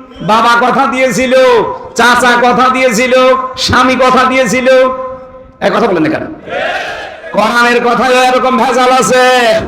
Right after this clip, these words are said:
আছে। আহ্বান জানাচ্ছি সবাইকে, এটা রেকর্ড হচ্ছে, সারা দেশে যাচ্ছে।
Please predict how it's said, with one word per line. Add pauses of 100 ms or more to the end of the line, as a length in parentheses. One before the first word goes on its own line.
(580)
আছে। (1500)
আহ্বান
জানাচ্ছি
সবাইকে,
এটা
রেকর্ড
হচ্ছে,
সারা
দেশে
যাচ্ছে।